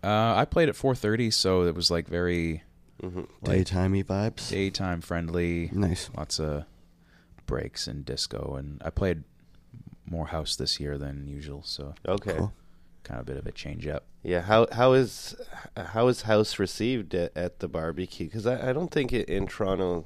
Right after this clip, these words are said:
Speaker 2: there's been much of a house vibe at all.
Speaker 3: No, not that
Speaker 1: But
Speaker 3: I
Speaker 1: it's
Speaker 3: can
Speaker 1: like,
Speaker 3: say.
Speaker 1: it's like, uh,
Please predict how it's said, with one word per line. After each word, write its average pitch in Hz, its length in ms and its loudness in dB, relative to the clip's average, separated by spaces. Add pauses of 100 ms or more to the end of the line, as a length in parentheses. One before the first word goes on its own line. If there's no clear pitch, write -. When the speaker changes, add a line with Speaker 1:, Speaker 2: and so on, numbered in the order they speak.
Speaker 2:
there's 82 260 -10
been 92 480 -2
much 95 300 0
of 85 100 -2
a 82 120 0
house 82 460 -4
vibe 64 460 -4
at - 80 -6
all. 58 400 -6 (580)
Speaker 3:
No, 104 220 -8
not 101 220 -10
that - 80 -10
Speaker 1:
But 151 60 8
Speaker 3:
I 151 40 8
Speaker 1:
it's 147 120 4
Speaker 3:
can 156 40 6
Speaker 1:
like, 127 140 6
Speaker 3:
say. 107 40 -6 (120)
Speaker 1:
it's 117 180 0
like, 117 240 2
uh, 85 300 4